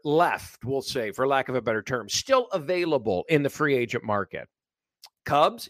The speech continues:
in on him, potentially. There's been a lot of talk. The list rolls on, and, uh, like I said, these are all players who would have been elsewhere already, or maybe returning to the teams in which they played for. But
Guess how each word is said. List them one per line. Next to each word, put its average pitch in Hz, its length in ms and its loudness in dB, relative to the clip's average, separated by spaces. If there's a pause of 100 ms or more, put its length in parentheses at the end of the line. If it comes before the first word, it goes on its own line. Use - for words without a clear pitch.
in 165 160 0
on 202 160 0
him, 185 440 -2
potentially. 190 800 2 (140)
There's 139 220 2
been 175 160 2
a 180 60 6
lot 175 180 6
of 160 100 -2
talk. 202 500 2 (1400)
The 214 100 10
list 302 240 2
rolls 220 260 8
on, 196 300 4 (260)
and, 190 140 -8
uh, - 380 -18
like 214 160 -2
I 175 80 6
said, 139 340 4
these 269 300 4
are 226 200 6
all 170 320 8
players 160 460 2
who 165 140 4
would 165 320 8
have 151 360 -2
been 151 380 0 (720)
elsewhere 143 720 6
already, 131 600 6
or 240 180 8
maybe 202 280 0
returning 170 440 -2
to 156 100 -4
the 143 100 -6
teams 156 320 -4
in 139 100 -4
which 147 260 -4
they 135 120 0
played 139 420 -2
for. 90 320 -10
But 143 260 0